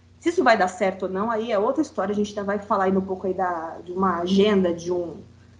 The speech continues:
ex-governador paulista aí que tá conversando com o P P, mas se o P P tá querendo alçar um voo tão grande,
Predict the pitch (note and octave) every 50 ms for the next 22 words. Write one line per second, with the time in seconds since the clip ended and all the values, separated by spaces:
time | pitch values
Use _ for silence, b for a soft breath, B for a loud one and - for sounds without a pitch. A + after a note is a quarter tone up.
0 | - - G#3 G#3+ A3 A3 G3 - - - - - F#3+ F#3+ F#3+ F#3 F#3 F#3 F3+ F3+
1 | E3+ F3 F3+ F3 F3 - F3+ E3 F3 F3+ F#3 F3 - - F3+ F3 F3 E3+ - -
2 | _ F3 - - D3 C#3+ - - - _ - - F#3 E3+ F3 F3 E3+ - - F#3+
3 | E3+ F3 - F#3+ - - D#3+ - - B3+ B3+ B3 F3 - - B B B B B
4 | B - - A3 A#3 A#3+ A#3 A#3 - - - - - - - _ _ _ _ _
5 | _ _ _ _ _ _ - D#4+ - E4 E4 G4 G4 A4 - E4 D4 C4 B3 A#3+
6 | A#3+ - - - A#3+ A3+ A3 G#3+ G#3 G3 G#3 G3+ F#3+ G3 G3 C#4+ D4 C4+ A#3 G#3
7 | G#3 A#3 C4 C4 A#3+ F#3+ F#3 F#3 E3+ E3 D3+